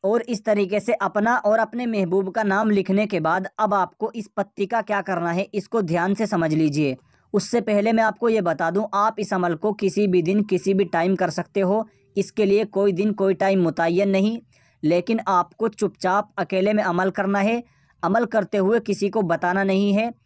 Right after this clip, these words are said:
अगर आपको अमल करते हुए कोई देख ले,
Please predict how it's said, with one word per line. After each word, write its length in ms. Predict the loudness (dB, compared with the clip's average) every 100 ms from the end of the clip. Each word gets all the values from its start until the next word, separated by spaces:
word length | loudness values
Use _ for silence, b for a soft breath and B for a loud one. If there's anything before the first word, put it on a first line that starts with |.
| b b -6
अगर 220 | 0 2
आपको 320 | 0 -2 -2
अमल 260 | 0 0 -2
करते 320 | -2 -4 0
हुए 200 | 0 0
कोई 260 | 0 0 2
देख 280 | 0 0
ले, 180 | 0 -2